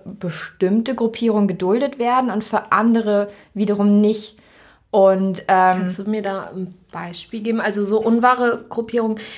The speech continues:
Speaker 2: mir fallen tatsächlich immer, übrigens wa-, musste ich gerade noch mal nachgucken, ob ich, ähm, den korrekten Artikel für Prestige genutzt habe. Es ist übrigens das Prestige. <laughs> Ähm, ja, äh,
Speaker 1: Ähm,
Speaker 2: kannst du mir da
Speaker 1: also
Speaker 2: ein Beispiel nennen? Also mir kommen immer die,
Speaker 1: Ich,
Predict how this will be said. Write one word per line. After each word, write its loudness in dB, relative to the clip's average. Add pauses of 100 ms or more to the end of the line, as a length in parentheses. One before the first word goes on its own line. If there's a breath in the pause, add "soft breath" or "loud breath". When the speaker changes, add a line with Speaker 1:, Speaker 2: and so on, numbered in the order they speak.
(140)
Speaker 2:
mir 4
fallen 2
tatsächlich -2
immer, 2
übrigens 0
wa-, -2
musste 2
ich -4
gerade 0
noch 0
mal 4
nachgucken, 0
ob -2
ich, -6
ähm, -2 (320 loud breath)
den 4
korrekten 2
Artikel -2
für -4
Prestige -2 (180)
genutzt 0
habe. -2
Es -4
ist -4
übrigens -2
das 0
Prestige. -2
<laughs> 0 (800 loud breath)
Ähm, 4 (520 loud breath)
ja, 4 (880)
äh, 2
Speaker 1:
Ähm, -2
Speaker 2:
kannst 2
du -4
mir -4
da 2
Speaker 1:
also 2
Speaker 2:
ein -8
Beispiel -6
nennen? -6
Also 2
mir 0
kommen -4
immer -2
die, -4
Speaker 1:
Ich, -2